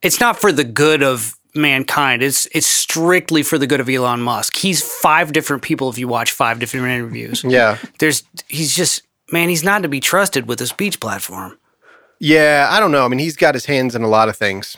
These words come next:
Speaker 2: you know?
Speaker 1: Oh, he's not dumb.
Speaker 2: No.
Speaker 1: I just, he's self-serving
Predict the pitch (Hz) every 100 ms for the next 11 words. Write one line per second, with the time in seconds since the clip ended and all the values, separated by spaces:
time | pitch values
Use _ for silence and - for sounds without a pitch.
0 | - 117 104 101 110 214 220 269 226 -
1 | - - 190 147 107 110 - 139 285 202
2 | 214 - - - 156 196 170 - - -
3 | - - _ _ _ _ _ - - -
4 | 190 196 - 170 147 143 135